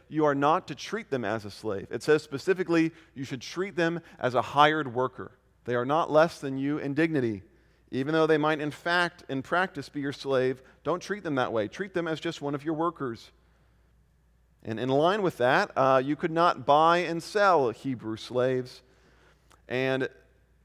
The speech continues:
it ended up happening that this system could sometimes be so good for the slaves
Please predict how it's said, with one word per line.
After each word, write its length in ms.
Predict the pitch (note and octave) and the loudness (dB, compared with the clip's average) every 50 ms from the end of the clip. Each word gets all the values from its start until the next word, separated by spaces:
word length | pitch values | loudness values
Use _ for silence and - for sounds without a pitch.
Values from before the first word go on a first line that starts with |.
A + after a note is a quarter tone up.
| _ _ _ _ _ _ _ _ _ _ _ _ - | _ _ _ _ _ _ _ _ _ _ _ _ -8
it 100 | B2 C3 | -6 -4
ended 220 | D3 F3 E3 D3 | -4 -2 0 0
up 100 | C3 - | 0 0
happening 500 | D#3 E3+ F#3 A3+ - - B2 A#2+ B2 C3+ | 0 0 0 0 0 0 -6 -6 -4 -2
that 140 | C#3 B2 F#2 | -2 0 0
this 140 | B2 B2 - | 0 -2 -2
system 420 | - - F#3+ F#3 - - C#3+ D3 | -4 -6 -6 -6 -4 -8 -8 -6
could 160 | - - C3 | -6 -6 -8
sometimes 640 | - - D#3 D#3+ D#3+ E3+ D3 D3+ D3 D3 D3 C3 C#3 | -6 -6 -8 -6 -4 -2 -2 -2 -2 -2 -4 -6 -10
be 320 | B2 B2+ C#3+ C#3 C#3 C#3 - | -8 -6 -4 -4 -4 -6 -8
so 300 | - - - E3+ F3 F#3 | -10 -8 -2 2 2 2
good 300 | E3+ C#3 D#3+ G3+ G#3+ F3+ | 2 4 4 4 4 2
for 280 | D3 - - F#3 G#3 A3 | 0 -6 -4 0 0 0
the 100 | G3+ G3+ | 0 -2
slaves 560 | - - C3 A#2+ A2 A2 A#2 D3+ F#3 - - | -6 -2 0 0 0 0 -2 -4 -8 -12 -20